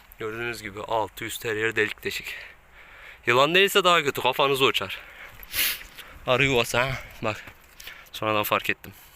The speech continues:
Şurası. Bitmiş ama içinde popülasyon kalmamış. Bunlar kızıl arı diyorlar bizim köyde.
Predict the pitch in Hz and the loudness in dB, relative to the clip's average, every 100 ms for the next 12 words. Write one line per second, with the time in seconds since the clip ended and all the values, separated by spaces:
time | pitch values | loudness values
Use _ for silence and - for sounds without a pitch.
0 | - - - - - - - 110 92 - | -20 -20 -20 -20 -20 -14 -8 -6 -4 -6
1 | - - - - - _ _ _ - - | -10 -18 -20 -20 -20 _ _ _ -20 -20
2 | - - - - 120 120 - 101 - 202 | -20 -20 -20 -20 -16 -16 -8 -4 -2 -2
3 | 147 - 113 120 113 - 110 117 117 120 | -2 -6 -8 -4 -4 -4 -2 0 2 0
4 | 107 113 107 95 135 - - - - 113 | -2 -2 -2 -6 -2 -2 -4 -12 -14 -6
5 | 117 143 - - - - - - - - | 0 2 2 -4 -14 -20 -20 -20 -14 -6
6 | 117 120 110 110 107 98 95 92 95 95 | -2 2 2 2 0 -2 -2 -4 -8 -8
7 | 87 - 98 95 | -8 -4 -2 -2